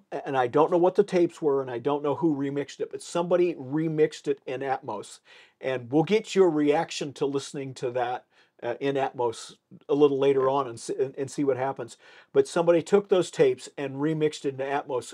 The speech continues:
Speaker 1: so that it sounds like you were there.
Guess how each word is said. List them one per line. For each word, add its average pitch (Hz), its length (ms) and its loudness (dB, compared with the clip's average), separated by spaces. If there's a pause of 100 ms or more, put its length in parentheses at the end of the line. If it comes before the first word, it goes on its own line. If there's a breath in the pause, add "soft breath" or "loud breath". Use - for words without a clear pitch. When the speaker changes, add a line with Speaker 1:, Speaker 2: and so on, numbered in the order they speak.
Speaker 1:
so 131 400 2
that 127 400 -2 (880 soft breath)
it 147 120 -4
sounds 151 300 -2
like 147 200 -2
you 135 80 -6
were 127 100 -8
there. 123 220 -8